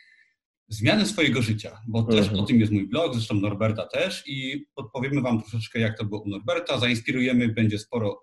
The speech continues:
Speaker 1: fajnej wiedzy, konkretnych rad, także może na początek, Norbert, powiedz kilka słów o sobie, zresztą cały film będzie o Tobie dzisiaj.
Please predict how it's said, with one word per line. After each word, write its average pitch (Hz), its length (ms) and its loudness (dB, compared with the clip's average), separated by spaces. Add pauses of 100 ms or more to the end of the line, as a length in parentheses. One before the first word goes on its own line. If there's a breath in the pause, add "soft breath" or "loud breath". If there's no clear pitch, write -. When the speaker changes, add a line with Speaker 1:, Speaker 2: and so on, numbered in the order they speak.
(100)
Speaker 1:
fajnej 175 300 2
wiedzy, 139 520 -2
konkretnych 117 460 -2
rad, 117 200 0 (320 soft breath)
także 143 380 -2
może 175 200 -2
na 170 100 0
początek, 147 480 -2
Norbert, 127 460 -2 (100)
powiedz 135 280 -4
kilka 117 180 -2
słów 110 200 -2
o 107 40 0
sobie, 143 220 0
zresztą 120 280 0
cały 147 200 2
film 143 180 2
będzie 117 240 4
o 113 40 4
Tobie 104 240 0
dzisiaj. - 240 -10